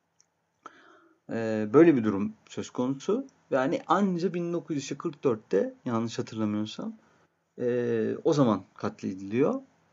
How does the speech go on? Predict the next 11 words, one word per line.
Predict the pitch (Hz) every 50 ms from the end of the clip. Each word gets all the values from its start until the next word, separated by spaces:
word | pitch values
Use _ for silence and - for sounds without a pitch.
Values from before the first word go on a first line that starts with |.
| _ -
Bir | - 107 104 104 - -
kaldırı | - 113 104 95 95 104 107
toplama | - 107 - 110 104 101
kampında | 98 - 101 98 110 - 110 104 98 -
işte. | - - - - - - 214 214 _ _ _ - - - - - _ _ _ _ - -
Ve | 175 175
hani | 143 139 165 190 190 - - -
şey | _ - - 151 170
de | 165 147 127
denilemiyor. | 117 113 110 104 101 95 95 98
Ya, | 117 123 123 110 113 -